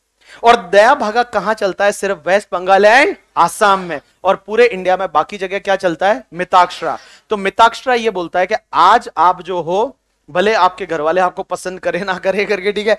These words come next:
आप चाहो तो अपना हक मांग सकते हो आज भी। लेकिन अगर आप वेस्ट बंगाल में पढ़ रहे हो भैया, कोलकाता वालों, ठीक है, आसाम गुवाहाटी वालों, आपका कोई हक नहीं है, आप गरीब हो करके, ठीक है, भले पापा पैसे वाले हैं तो वो पैसे वाले,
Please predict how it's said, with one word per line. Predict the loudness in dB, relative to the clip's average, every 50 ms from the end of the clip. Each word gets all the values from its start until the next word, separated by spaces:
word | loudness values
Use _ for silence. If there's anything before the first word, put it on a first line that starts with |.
| -2 -12 -20 -12 _ 2
आप | 2 2 2 0 -6
चाहो | -2 -2 -2 -2 -2 -4 -4
तो | -4 -4
अपना | -6 -6 -6 -8 -8
हक | -6 -6 -10 -10 -10
मांग | -10 -10 -10 -10 -12
सकते | -18 -20 _ _ -20
हो | -20 -20 -20 _ _ _ _ _ _ _ 2
आज | 4 4 4 2
भी। | -2 -14 -16 -18 -20 _ _ -20 _ -4
लेकिन | -4 -4 -2 -2 -6 -8 -8 -4 -4
अगर | -2 0 2 2 4
आप | 4 2 0 0 -2
वेस्ट | -2 -2 -2 _
बंगाल | -10 -8 -4 -2 -2 -2 -2
में | -4 -8
पढ़ | -6 -6 -6 -4 -4
रहे | -6 -8
हो | -8
भैया, | -8 -8 -6 -6 -6
कोलकाता | -4 -4 -6 -4 -4 -4 -4 -2 -2
वालों, | -2 -2 -4 -4 -8
ठीक | -8 -8 -8 -2 0
है, | 0 0 0 -4 -10 -20 -20 _ _ _ 2
आसाम | 2 2 2 2 -2 -4 -4 -4
गुवाहाटी | -4 0 0 0 0 -2 -4
वालों, | -4 -4 -2 -2 -4 -8 -8 _ 0
आपका | 0 0 0 0 -2 -4 -4
कोई | -4 -4 -6 -8 -8
हक | -6 -8 -8 -10 -10
नहीं | -12 -10 -8 -8 -6
है, | -6 -8 -8 _ _ _ _ _ -2
आप | -2 -2 -2 0 -4
गरीब | -4 -4 -4 -4 -8 -8
हो | -6 -4 -4 -4
करके, | -2 -2 -2 -2 -2 -6 -6
ठीक | -6 -6 -6 -2 -2
है, | -2 -2 -2 -8 _ _ _ _ -2
भले | 0 0 0
पापा | 0 0 0 0 0 0
पैसे | 0 0 -2 -2 -2 -2
वाले | 0 0 0 0
हैं | -4 -6
तो | -8 -8
वो | -6 -6 -6
पैसे | -4 -4 -6 -4 -4 -6
वाले, | -4 -2 -2 -2